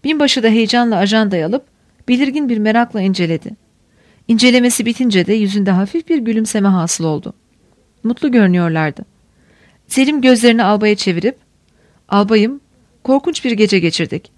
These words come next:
Sanırım bize biraz izahat vermek zorundasınız artık. Etrafımda neler olup bitiyor? Bu gece Adnan Bey denen adamınız beni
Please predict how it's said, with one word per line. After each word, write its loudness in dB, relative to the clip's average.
Sanırım 0
bize -2
biraz 0
izahat 0
vermek 0
zorundasınız -2
artık. -6
Etrafımda 2
neler 2
olup -2
bitiyor? -6
Bu 0
gece 4
Adnan 2
Bey 4
denen 0
adamınız 0
beni 0